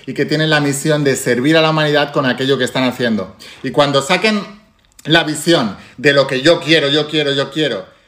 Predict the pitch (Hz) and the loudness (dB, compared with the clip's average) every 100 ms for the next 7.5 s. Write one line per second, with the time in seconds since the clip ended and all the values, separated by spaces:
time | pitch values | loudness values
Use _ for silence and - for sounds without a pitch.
0 | - 135 135 160 175 196 175 156 147 147 | -6 -2 0 2 0 0 0 2 0 2
1 | 131 120 - 170 143 - - 120 117 180 | 0 0 0 2 0 -4 -10 -8 -4 -4
2 | 180 160 156 156 131 120 123 - - 110 | -2 0 0 0 0 -2 -4 -10 -10 -4
3 | 175 175 147 151 123 117 - - - 127 | -2 -2 -2 -2 -2 -4 -6 -14 -4 0
4 | 123 143 165 127 117 113 - 131 131 135 | 0 2 2 2 0 -2 -8 -2 -2 0
5 | 123 151 147 113 113 - 131 127 143 - | 2 2 0 -2 -4 -8 -8 -6 -6 0
6 | 160 160 117 113 - - 123 131 131 123 | 0 2 -2 -2 -6 -10 -8 -4 -2 2
7 | 156 151 123 110 | 2 0 -2 -6